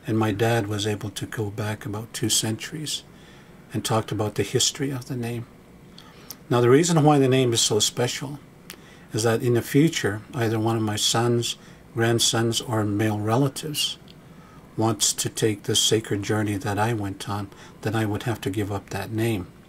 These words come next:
So the name would, would, uh, would continue with that individual, and then in the future,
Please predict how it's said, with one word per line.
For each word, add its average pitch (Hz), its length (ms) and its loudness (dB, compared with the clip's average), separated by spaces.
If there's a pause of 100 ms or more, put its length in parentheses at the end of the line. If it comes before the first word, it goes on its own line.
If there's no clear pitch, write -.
(1040)
So - 160 2
the 117 140 4
name 123 400 4
would, 107 420 0
would, - 340 0
uh, 107 260 -2 (400)
would - 140 -4
continue 135 540 4
with 117 140 2
that 113 180 0
individual, 110 640 0
and 110 140 -2
then 110 100 -4
in 107 140 -2
the 104 80 -6
future, - 560 0